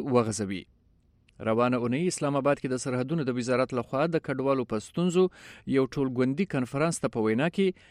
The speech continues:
زیاتره سیاسي مشرانو غوښتنه کړې وه چې افغان کډوالو ته دې په پاکستان کې د اوسېدو یا نه اوسېدو خوښه ورکړل سي او هلته زیږېدلي کډوالو ته دې د پاکستان وګړیتوب ورکول سي.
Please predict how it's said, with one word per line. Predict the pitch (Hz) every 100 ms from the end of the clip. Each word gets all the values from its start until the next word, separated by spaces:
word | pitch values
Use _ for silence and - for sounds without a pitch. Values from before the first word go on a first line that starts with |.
| - -
زیاتره | 120 143 143 - 240
سیاسي | 226 147 127 -
مشرانو | 127 120 127 127 117
غوښتنه | 117 - 151 170
کړې | 185
وه | 185 220
چې | 226 143
افغان | 123 131 151
کډوالو | 143 127 123 135 131
ته | 127
دې | 117 113
په | 120
پاکستان | 101 101 101 - 120 156
کې | 190 220 226 - - - -
د | 135
اوسېدو | 151 147 135 - 110 98 120 214 240 -
یا | 135 160 160
نه | 143 185
اوسېدو | 160 131 - 110 127
خوښه | 151 - 196 -
ورکړل | 107 101 107
سي | 98 98 - _ _ _ _ -
او | 110 117
هلته | 123 123 123
زیږېدلي | 110 110 110 107 180 98
کډوالو | 165 156 160 156
ته | 156
دې | 151 147 - - -
د | 131
پاکستان | 139 123 131 - 156 165
وګړیتوب | 143 127 127 135 - 208 120
ورکول | 107 110 104
سي. | - 85